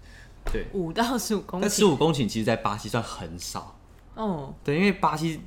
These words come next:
Speaker 1: 的一些庄园动辄你有大的可能一两百公顷都可能有。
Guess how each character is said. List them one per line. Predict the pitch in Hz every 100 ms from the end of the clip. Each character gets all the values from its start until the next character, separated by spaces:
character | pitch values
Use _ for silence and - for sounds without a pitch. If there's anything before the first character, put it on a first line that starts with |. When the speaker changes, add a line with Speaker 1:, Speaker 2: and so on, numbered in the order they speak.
| -
Speaker 1:
的 | 127 113 104 101 104
一 | 120
些 | 127
庄 | 123 117 107
园 | 104 107 -
动 | 131 101 98
辄 | 87 90
你 | 92
有 | 98
大 | - 113 87
的 | 85
可 | 85
能 | 87
一 | 104
两 | 85 82
百 | 85 82
公 | 82 82
顷 | - 85
都 | 80 78
可 | - 78
能 | 78 80
有。 | 82